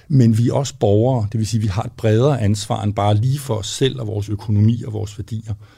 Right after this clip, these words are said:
Og der mener jeg faktisk, det er vigtigt, at vi tager vores borgeransvar på os. Og det mener jeg er at være en del af et fællesskab. Det er at gå ud og tage aktiv del i samfundsdebatten og prøve at påvirke den ud fra de værdier, man nu har.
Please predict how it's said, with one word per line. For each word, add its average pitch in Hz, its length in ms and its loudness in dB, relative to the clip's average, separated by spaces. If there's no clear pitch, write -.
Og 107 120 -6
der 165 80 2
mener 135 280 0
jeg 98 100 -6
faktisk, 104 400 -6
det 117 60 -2
er 104 40 0
vigtigt, 104 340 -2
at 95 40 -8
vi 101 60 -4
tager 98 200 -6
vores 92 200 -10
borgeransvar 101 880 -4
på 92 120 -12
os. 90 120 -10
Og 113 80 -8
det 165 80 0
mener 156 260 -2
jeg 117 120 0
er 113 40 2
at 117 80 0
være 110 100 -2
en 98 80 0
del 135 300 -6
af 120 40 -2
et 104 80 -2
fællesskab. - 600 -4
Det 131 80 0
er 131 40 2
at 131 80 -4
gå 135 100 -4
ud 131 60 -2
og 127 100 -2
tage - 180 -8
aktiv 127 460 -6
del 127 180 -4
i 117 40 -6
samfundsdebatten 113 840 -4
og 98 60 -6
prøve - 160 -4
at 110 80 -4
påvirke 123 560 0
den 110 160 -6
ud 170 100 -2
fra 143 160 -4
de 120 160 -2
værdier, 127 340 -2
man 107 140 0
nu 107 100 0
har. 101 300 -4